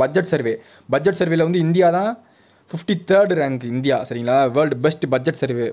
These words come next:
பட்-, பட்ஜெட் விடுறதுல இந்தியா ஃபிஃப்டி தேர்டு. ஃபர்ஸ்ட் யாருன்னா, நியூசிலாந்து. ஓகேவா? நியூசிலாந்து தான் ஃபர்ஸ்ட் வந்தாங்க இதுல பட்ஜெட் சர்வேல. நெக்ஸ்ட்டு, so,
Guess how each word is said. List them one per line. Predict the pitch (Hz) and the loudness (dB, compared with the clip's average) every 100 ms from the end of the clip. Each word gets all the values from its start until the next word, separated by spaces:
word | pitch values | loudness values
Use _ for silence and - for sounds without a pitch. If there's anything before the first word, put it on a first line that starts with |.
| 120 | -2
பட்-, | 120 117 | 0 0
பட்ஜெட் | 127 147 131 | 0 0 -2
விடுறதுல | 123 110 113 180 143 | -2 0 0 0 0
இந்தியா | 160 - | -2 -4
ஃபிஃப்டி | - 165 135 | -6 -2 0
தேர்டு. | 170 165 | 0 -2
ஃபர்ஸ்ட் | 131 - 165 | -2 0 0
யாருன்னா, | 165 160 | 0 -2
நியூசிலாந்து. | 151 143 110 - _ _ _ _ 127 | -2 -4 -6 -10 _ _ _ _ -8
ஓகேவா? | 123 120 131 127 | -2 2 2 0
நியூசிலாந்து | 160 151 143 147 | -2 -2 -2 -2
தான் | 131 | -4
ஃபர்ஸ்ட் | - 139 | -4 -4
வந்தாங்க | 120 113 110 | -2 -4 -6
இதுல | 107 - _ 117 | -8 -10 _ -8
பட்ஜெட் | 117 127 | -6 -4
சர்வேல. | 117 107 101 _ _ 127 | -4 -4 -6 _ _ -14
நெக்ஸ்ட்டு, | - 123 - _ _ _ _ _ _ _ _ _ _ _ _ _ _ _ _ _ _ _ | -10 -10 -10 _ _ _ _ _ _ _ _ _ _ _ _ _ _ _ _ _ _ _
so, | _ | _